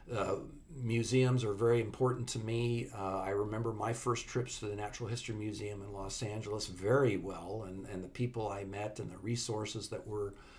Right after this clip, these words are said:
available to me, and to,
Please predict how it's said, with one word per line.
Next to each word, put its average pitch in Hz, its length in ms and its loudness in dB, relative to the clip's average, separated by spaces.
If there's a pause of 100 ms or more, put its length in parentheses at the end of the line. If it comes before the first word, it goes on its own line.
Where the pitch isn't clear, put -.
(240)
available 110 520 2
to - 160 -6
me, 107 460 -2
and 98 380 -6
to, 101 440 -4